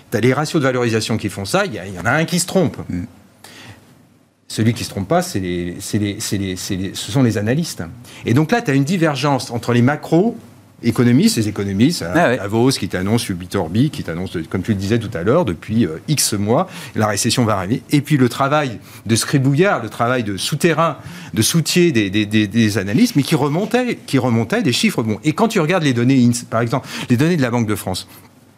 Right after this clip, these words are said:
Speaker 1: tu t'aperçois que t'as aucune baisse, euh, les, les carnets de commandes s'infléchissent très légèrement. Les stocks,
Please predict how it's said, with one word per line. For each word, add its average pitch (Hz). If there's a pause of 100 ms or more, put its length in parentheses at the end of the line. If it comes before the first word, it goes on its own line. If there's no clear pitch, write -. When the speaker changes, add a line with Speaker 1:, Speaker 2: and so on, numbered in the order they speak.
(320)
Speaker 1:
tu 135
t'aperçois 151
que 190
t'as 120 (140)
aucune 208
baisse, 190 (440)
euh, 120
les, 135
les 139
carnets 151
de 147
commandes 156
s'infléchissent 160
très 147
légèrement. 107 (280)
Les 156
stocks, -